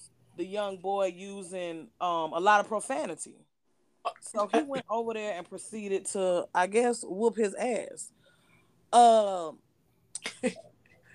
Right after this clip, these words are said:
yeah, uh, no. Now, now, I am a fan of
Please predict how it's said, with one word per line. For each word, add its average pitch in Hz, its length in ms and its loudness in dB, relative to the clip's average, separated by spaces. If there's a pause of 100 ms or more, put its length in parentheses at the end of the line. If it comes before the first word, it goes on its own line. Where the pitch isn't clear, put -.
(240)
yeah, 220 640 -4
uh, 226 600 -2 (1500)
no. 196 440 4 (320)
Now, 240 380 4
now, 214 380 -10 (300)
I 208 180 -2 (100)
am 269 520 -16 (220)
a 190 100 -8
fan 214 640 -10
of 160 540 -8